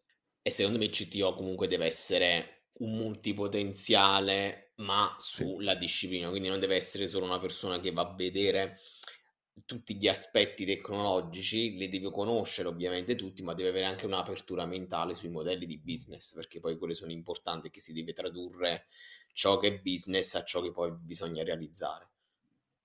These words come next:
Speaker 2: Esatto, le competenze a T, una serie di
Speaker 1: Esatto.
Speaker 2: competenze orizzontali, trasversali un po' tutti, da visione d'insieme, poi qualche specializzazione, magari qualche
Speaker 1: Ci
Speaker 2: punto
Speaker 1: sta.
Speaker 2: forte del C T O, però sostanzialmente è una competenza orizzontale.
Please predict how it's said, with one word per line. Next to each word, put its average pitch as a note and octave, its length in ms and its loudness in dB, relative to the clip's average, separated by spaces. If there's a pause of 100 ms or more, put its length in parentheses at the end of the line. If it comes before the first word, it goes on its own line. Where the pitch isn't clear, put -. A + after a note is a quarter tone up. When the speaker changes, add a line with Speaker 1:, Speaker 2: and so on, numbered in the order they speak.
(120)
Speaker 2:
Esatto, G#2 320 2
le F#2 60 0
competenze C3+ 540 6
a F#2+ 40 2
T, D#2+ 240 -6 (260)
una A2+ 160 0
serie A#2 260 4
di F#2 40 -4
Speaker 1:
Esatto. E2+ 120 -4
Speaker 2:
competenze G#2+ 460 0
orizzontali, G2 560 2
trasversali F2 580 0
un F2 80 -2
po' B2 120 -4
tutti, D#3+ 460 -4
da E2+ 220 0
visione F#2 280 -2
d'insieme, A#2+ 440 4
poi E3 160 2 (200)
qualche A2 300 6
specializzazione, A2 1200 2 (120)
magari F2 220 -6 (320)
qualche - 300 -6
Speaker 1:
Ci - 60 -12
Speaker 2:
punto A#2 340 4
Speaker 1:
sta. - 80 -4
Speaker 2:
forte G2 320 4
del F2 80 -2
C C3 140 0
T C3 160 0
O, G#2+ 340 4 (420)
però - 320 -2
sostanzialmente G2+ 760 -2
è - 80 -4
una F2+ 120 -2
competenza F2+ 460 -4
orizzontale. E2 640 -6